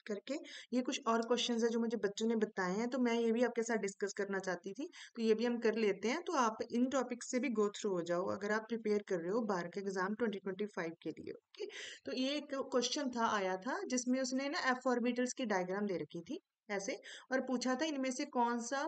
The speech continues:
एफ ऑर्बिटल है जो बेटर सिग्मा बॉन्ड बनाता है, ओके। तो ऐसे ही क्वेश्चन वो डी ऑर्बिटल के regarding ही पूछ सकता है, तो इसलिए आप डी ऑर्बिटल और एफ ऑर्बिटल कैसे बिहेव करते हैं, वो कौन से सिग्मा बॉन्ड और पाई बॉन्ड बेटर बनाते हैं,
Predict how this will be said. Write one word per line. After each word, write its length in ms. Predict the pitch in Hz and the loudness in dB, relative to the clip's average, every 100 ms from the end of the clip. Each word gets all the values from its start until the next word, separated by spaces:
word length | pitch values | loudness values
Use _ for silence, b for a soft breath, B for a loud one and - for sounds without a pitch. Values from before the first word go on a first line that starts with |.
| 330 _ _ _ _ _ _ _ _ _ _ - | -6 _ _ _ _ _ _ _ _ _ _ -6
एफ 240 | 226 226 | -4 2
ऑर्बिटल 400 | 233 220 233 233 | 4 6 4 4
है 60 | 226 | 4
जो 100 | 240 | 2
बेटर 280 | 247 214 208 | 2 2 0
सिग्मा 340 | 262 262 214 208 | 0 0 0 0
बॉन्ड 260 | 196 185 | 0 0
बनाता 380 | 180 170 - - | 0 -2 -4 -8
है, 80 | 160 - | -8 -6
ओके। 260 | 208 427 415 B B B _ | -6 -6 -8 B B B _
तो 180 | 269 - - _ - | -4 -4 -6 _ 0
ऐसे 280 | 233 226 285 | 2 2 2
ही 140 | 302 | 0
क्वेश्चन 360 | 302 247 - 277 | 2 2 2 -2
वो 140 | 277 | 0
डी 220 | 233 226 247 | 2 4 6
ऑर्बिटल 360 | 247 220 226 | 6 4 2
के 120 | 214 220 | 4 4
regarding 440 | 208 185 175 196 | 4 4 2 2
ही 80 | 220 | 0
पूछ 280 | 220 196 - | 0 -4 -4
सकता 260 | 196 - | -6 0
है, 80 | 233 | 0
तो 100 | 254 | 0
इसलिए 320 | 254 247 247 254 | 0 -2 0 2
आप 180 | 247 226 | 2 0
डी 220 | 220 226 | 2 4
ऑर्बिटल 380 | 240 220 247 247 | 4 2 2 2
और 100 | 247 | 2
एफ 200 | 220 226 | 2 0
ऑर्बिटल 360 | 214 214 220 240 | 0 0 -2 -2
कैसे 300 | 233 214 254 | 0 2 2
बिहेव 300 | 220 233 202 | 0 2 2
करते 320 | 196 196 190 202 | 2 -2 0 -2
हैं, 80 | |
वो 140 | 214 226 226 | 0 0 -2
कौन 220 | - 214 208 | -2 0 2
से 160 | 254 | 2
सिग्मा 300 | 247 202 196 | 2 0 0
बॉन्ड 300 | 190 196 196 | 0 0 0
और 100 | 202 | 0
पाई 260 | 202 202 196 | 0 0 0
बॉन्ड 220 | 202 208 | 0 2
बेटर 260 | 196 190 220 | 2 0 0
बनाते 460 | 214 202 190 - | 2 0 -2 -2
हैं, 100 | 226 | -2